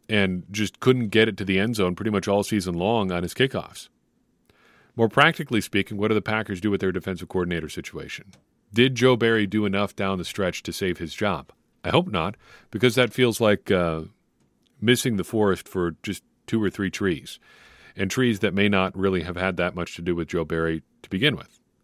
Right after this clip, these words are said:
Torturing that metaphor a little bit, but we've talked the last couple weeks about, you know, the Packers have been playing better, and I think they have. I think it's fair to say that they were playing better down the stretch, but a lot of what made the Packers,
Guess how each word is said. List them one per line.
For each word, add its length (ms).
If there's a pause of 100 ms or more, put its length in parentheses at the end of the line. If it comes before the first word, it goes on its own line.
(360)
Torturing 360
that 180
metaphor 380
a 60
little 180
bit, 240
but 220 (720)
we've 220
talked 300
the 80
last 240
couple 220
weeks 200
about, 300 (100)
you 120
know, 100
the 100
Packers 540
have 460
been 200
playing 280
better, 220
and 120
I 60
think 180
they 120
have. 500 (380)
I 60
think 160
it's 100
fair 160
to 80
say 160
that 120
they 100
were 180
playing 280
better 240
down 220
the 80
stretch, 400
but 180 (500)
a 80
lot 280
of 120
what 160
made 200
the 60
Packers, 680